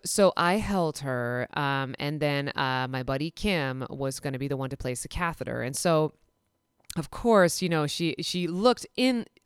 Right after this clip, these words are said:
when she came to us, she just did not look good. She was what we call laterally recumbent, which means she's just laying there on her side,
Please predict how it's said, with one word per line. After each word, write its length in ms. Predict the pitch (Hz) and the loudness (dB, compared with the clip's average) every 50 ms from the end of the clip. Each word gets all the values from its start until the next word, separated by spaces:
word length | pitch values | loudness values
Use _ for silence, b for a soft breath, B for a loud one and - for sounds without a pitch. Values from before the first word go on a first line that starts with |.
| _ _ - | _ _ -8
when 220 | 196 190 220 220 | -2 0 0 0
she 200 | 190 - - 208 | 0 -2 -4 -6
came 360 | - - - 214 226 240 254 240 | -4 -2 -2 0 2 0 0 0
to 220 | - 202 - - | 0 0 0 0
us, 240 | 139 135 131 - - | 0 -2 -2 -2 -4
she 200 | - - 180 160 | -4 -4 -4 -4
just 600 | 127 - - - 165 160 151 - - - _ - | -4 -4 -2 0 2 2 0 0 -4 -8 _ -8
did 140 | 147 135 131 | -8 -6 -6
not 300 | 131 131 123 120 - - | -6 -6 -6 -8 -8 -8
look 280 | 120 120 - - - | -10 -10 -10 -10 -6
good. 280 | - 131 131 127 131 - | -6 -4 -2 -4 -4 -4
She 160 | - - 156 | -4 -2 -2
was 160 | 151 147 - | -2 -2 -2
what 60 | - | -4
we 80 | - 143 | -6 -6
call 240 | - 147 127 117 113 | -6 -6 -6 -6 -4
laterally 480 | 123 131 139 160 175 175 175 175 170 | -2 0 0 2 2 2 0 0 0
recumbent, 540 | 160 165 - - 151 143 139 135 143 135 113 | -2 -4 -4 -6 -6 -6 -4 -4 -6 -6 -6
which 160 | 123 131 - | -8 -10 -8
means 160 | 131 127 - - | -8 -10 -10 -10
she's 100 | 123 - | -8 -8
just 180 | 123 117 - | -10 -10 -8
laying 380 | 117 123 131 135 143 151 151 156 | -6 -4 -2 -2 0 -2 -2 0
there 160 | 151 151 156 | 0 0 0
on 120 | 156 156 | 0 0
her 60 | 160 156 | -2 -4
side, 540 | - - 123 117 117 113 110 110 113 117 | -4 -4 -6 -6 -6 -6 -8 -8 -10 -12